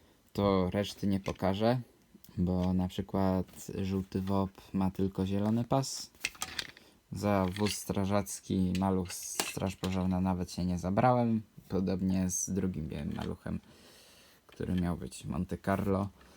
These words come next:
Y, ale co, miałem kalki akurat, żeby zrobić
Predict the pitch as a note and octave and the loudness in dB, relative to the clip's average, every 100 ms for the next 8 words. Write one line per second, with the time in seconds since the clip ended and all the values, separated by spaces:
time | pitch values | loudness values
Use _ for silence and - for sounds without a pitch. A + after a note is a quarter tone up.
0 | - - - - A2 G#2+ G#2+ - C3+ F3 | -20 -20 -16 -2 2 4 2 2 2 4
1 | E3+ D3 A#2 G2 G#2 C3 A#2 A#2+ A#2+ A#2+ | 4 2 2 2 4 2 2 4 2 2
2 | A#2 G#2+ - F#2+ - G#2+ G2+ G2 G#2 G2 | 0 0 -2 -4 -2 0 0 -2 -2 0
3 | F#2+ G2 F#2+ G2 - - | 0 0 0 -2 -6 -8